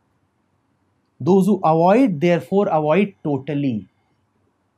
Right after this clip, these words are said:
You cannot be partially caught. In fact, to be partially caught is a deeper hell. If you are caught, you better be fully caught.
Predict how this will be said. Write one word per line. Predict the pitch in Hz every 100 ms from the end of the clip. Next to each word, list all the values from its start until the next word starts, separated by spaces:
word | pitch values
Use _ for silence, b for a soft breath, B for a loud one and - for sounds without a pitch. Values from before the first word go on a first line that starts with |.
| _ _
You | 160 214
cannot | - 226 247 269
be | 247
partially | 262 156 139 131 - 208 196 -
caught. | 104 101 - -
In | 180
fact, | 185 233 233
to | 226
be | 214
partially | 180 180 180 240 240 214
caught | - 196 202
is | 202
a | 196
deeper | 120 185 196 196
hell. | 127 123 87 _ _ _ _ _ _ _ _ _ _ -
If | 143
you | 220
are | 226
caught, | 208 226 254
you | 226
better | 196 202 254
be | 226
fully | 214 190
caught. | 185 - -